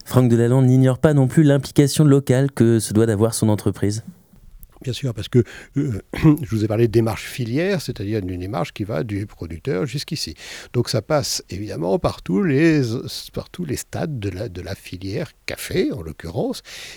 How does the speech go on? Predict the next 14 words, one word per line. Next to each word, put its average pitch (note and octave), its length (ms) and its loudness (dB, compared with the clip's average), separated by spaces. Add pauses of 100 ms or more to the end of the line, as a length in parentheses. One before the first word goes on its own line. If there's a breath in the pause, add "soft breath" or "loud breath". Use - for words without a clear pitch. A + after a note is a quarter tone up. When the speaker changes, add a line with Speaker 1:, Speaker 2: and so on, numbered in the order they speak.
Speaker 2:
Et E3 220 4
cette - 180 -4
filière G#2 320 -6
café, G3 440 -2
elle, G#2 280 -2
elle F#2+ 240 -6
a, F2+ 180 -8
elle F#2 200 -8
a E2+ 120 -8
du F2 120 -12
sens B2+ 340 -4
dans F#2+ 140 -10
la F2+ 100 -10
région, B2 340 -2